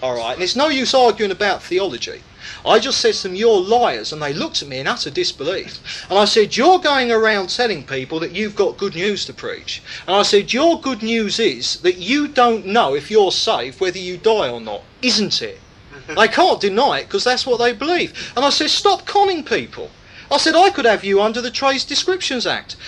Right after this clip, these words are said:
I said, "Go around and tell them they might be saved, but don't say that you've got good news that they will be saved,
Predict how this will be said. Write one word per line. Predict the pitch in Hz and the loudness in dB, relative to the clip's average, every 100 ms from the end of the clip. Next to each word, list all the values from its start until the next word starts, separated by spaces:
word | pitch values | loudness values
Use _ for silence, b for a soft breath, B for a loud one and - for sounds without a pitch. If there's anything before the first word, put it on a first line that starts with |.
| B - | B 0
I | 226 | 2
said, | - 254 202 | 2 0 4
"Go | 302 381 370 | 6 8 6
around | 320 294 185 196 226 | 6 4 4 0 -2
and | 226 | -2
tell | - 269 | 0 2
them | 254 240 | 2 2
they | 254 | 2
might | 240 269 285 247 | 4 4 4 4
be | 185 156 | 0 0
saved, | - 147 104 87 - B B | -2 -2 -4 -8 -14 B B
but | 208 214 | 0 2
don't | 269 359 254 | 4 4 2
say | - 277 220 143 | 0 2 0 0
that | 170 | -4
you've | 190 202 - | -4 -2 0
got | 214 - | 0 -2
good | 214 190 | -8 -8
news | 160 208 185 196 | -2 -2 0 -4
that | 180 | -4
they | 156 | -4
will | 139 180 262 | 0 2 2
be | 120 120 | -2 -6
saved, | - 120 - 104 | -8 -8 -12 -14